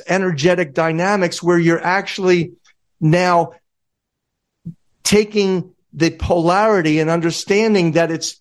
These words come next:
moving the physical structures of the atoms in the molecule of water. So this i-, is why I'm saying liquid God. It, water, if you go back to Genesis, was there when God was first mentioned. I say water is liquid God.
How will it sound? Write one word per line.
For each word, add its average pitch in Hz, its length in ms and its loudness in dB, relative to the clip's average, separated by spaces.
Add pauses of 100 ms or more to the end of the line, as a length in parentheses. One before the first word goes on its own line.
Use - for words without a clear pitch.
moving 156 1040 2
the 160 120 -4
physical 185 540 -2
structures 185 760 -2
of 156 160 0
the 160 180 0
atoms 170 500 0
in 151 100 2
the 151 80 2
molecule 165 800 0 (240)
of 165 200 0
water. 196 540 2 (380)
So 180 260 2
this 165 540 -2
i-, 185 180 -6
is 160 220 2
why 180 180 4
I'm 175 80 0
saying 175 280 0
liquid 180 440 2
God. 160 320 2
It, 139 160 -6
water, 165 600 0
if 160 120 -6
you 147 60 -8
go 165 80 2
back 160 180 -2
to 147 80 -6
Genesis, 156 560 -2
was 135 140 0
there 151 200 4
when 143 260 0
God 156 260 0
was 123 160 -2
first 139 260 -2
mentioned. 165 380 0 (580)
I 170 160 2
say 190 240 -2
water 151 320 0
is 143 100 -4
liquid 160 280 -2
God. 160 260 2